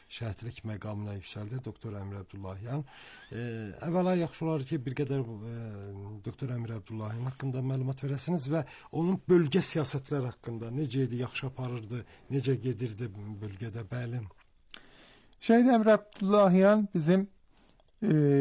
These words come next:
Speaker 2: sabiqəli deputatlarımızdan idi,
Speaker 1: Düzdür.
Speaker 2: sabiqəli, e, Xarici İşlər Nazirliyimizin işləyənlərindən
Speaker 1: Bəli,
Speaker 2: idi.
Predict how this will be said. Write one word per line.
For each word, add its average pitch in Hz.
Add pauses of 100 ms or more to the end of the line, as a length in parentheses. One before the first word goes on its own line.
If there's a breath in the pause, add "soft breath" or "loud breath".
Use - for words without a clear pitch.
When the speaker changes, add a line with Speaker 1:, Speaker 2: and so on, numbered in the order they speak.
(460)
Speaker 2:
sabiqəli 151
deputatlarımızdan 135
idi, 135 (180)
Speaker 1:
Düzdür. 101
Speaker 2:
sabiqəli, 135 (800 soft breath)
e, 208 (220)
Xarici 143
İşlər 156 (180)
Nazirliyimizin 147 (240)
işləyənlərindən 135
Speaker 1:
Bəli, 143
Speaker 2:
idi. 135